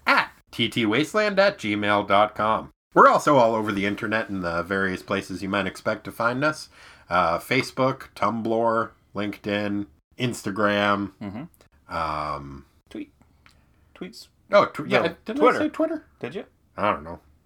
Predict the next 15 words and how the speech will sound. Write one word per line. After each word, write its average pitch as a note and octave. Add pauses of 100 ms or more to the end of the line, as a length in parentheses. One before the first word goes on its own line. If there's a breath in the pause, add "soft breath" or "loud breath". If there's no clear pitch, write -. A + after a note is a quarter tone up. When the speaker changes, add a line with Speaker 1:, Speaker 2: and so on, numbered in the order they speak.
(520 soft breath)
Speaker 1:
But A#2
we're C3
on D#3+
Twitter, A#2
Speaker 2:
Mm-hmm. A2+ (120)
Speaker 1:
so G2
you G#2
can G2
follow G2
us F#2+
there. D#3 (200)
Where E3+
I D3
actually C#3
had D3